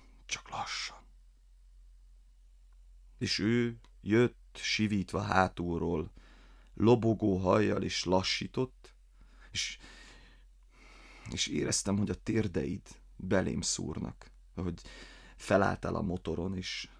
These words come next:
átvetetted az egyik lábad az ő csoperjére. És nekem előre kellett néznem, és ügyelnem a sebességre. Se túl gyorsan, se túl lassan. Ahogy ő. Pont, mint ő.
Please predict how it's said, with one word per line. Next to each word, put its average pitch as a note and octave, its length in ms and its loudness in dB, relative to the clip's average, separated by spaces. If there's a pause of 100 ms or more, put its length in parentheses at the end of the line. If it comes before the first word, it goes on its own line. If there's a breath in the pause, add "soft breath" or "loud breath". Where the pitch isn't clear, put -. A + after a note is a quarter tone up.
(300 soft breath)
átvetetted - 720 -2
az D#2+ 120 -2
egyik F2 340 0
lábad - 420 -4
az B1+ 140 -2
ő E2 100 2
csoperjére. - 840 -4 (1300)
És F#2+ 120 -6
nekem A2 220 6
előre A#2 260 8
kellett F2+ 320 -4
néznem, A2+ 460 2
és - 160 -2
ügyelnem F#2+ 400 2
a E2+ 60 -4
sebességre. - 720 -2 (280 loud breath)
Se - 220 0
túl C3 180 0
gyorsan, E3 600 0 (240)
se - 260 -2
túl E2+ 180 -8
lassan. - 540 -10 (1800)
Ahogy G2 280 -6
ő. F#2+ 220 0 (1120)
Pont, C3 440 0 (100)
mint - 340 -4
ő. - 240 -6